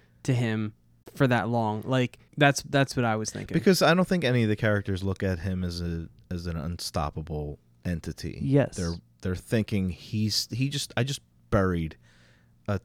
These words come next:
Speaker 2: twelve inch blade into his chest after stabbing him in the eye with a hanger. I should be good. <laughs>
Speaker 3: Well, and here
Speaker 2: After I just put a needle through his neck, like, she's just not thinking he's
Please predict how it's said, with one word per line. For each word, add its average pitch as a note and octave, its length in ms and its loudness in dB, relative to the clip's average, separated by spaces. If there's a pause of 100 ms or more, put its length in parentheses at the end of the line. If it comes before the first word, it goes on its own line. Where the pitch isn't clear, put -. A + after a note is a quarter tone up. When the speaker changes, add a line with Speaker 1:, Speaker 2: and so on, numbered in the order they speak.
Speaker 2:
twelve G2+ 720 0
inch - 600 -2
blade F2+ 520 2
into D#2+ 180 -2
his D2+ 180 -4
chest - 640 -6
after E2+ 220 -6
stabbing D#2+ 460 -2
him D#2 120 -4
in D#2 60 -4
the D#2 140 -4
eye D#2 320 -2
with D2+ 160 -4
a C2+ 80 -4
hanger. D2 520 -6 (680)
I F#2 80 0
should - 280 0
be F2+ 120 -2
good. E2 320 0 (280)
<laughs> - 80 0 (280)
Speaker 3:
Well, F3+ 140 4
and F3 140 4
here F3 260 6
Speaker 2:
After C3+ 160 6
I A2+ 80 8
just A2+ 200 0
put C3+ 140 4
a G#2 180 6 (240)
needle A2 320 6
through A2 180 4
his G2+ 140 4
neck, G2+ 400 2
like, G#2 160 0 (100)
she's - 460 -4
just - 240 -6
not A2 180 -2
thinking G2 640 -4 (200)
he's - 520 -12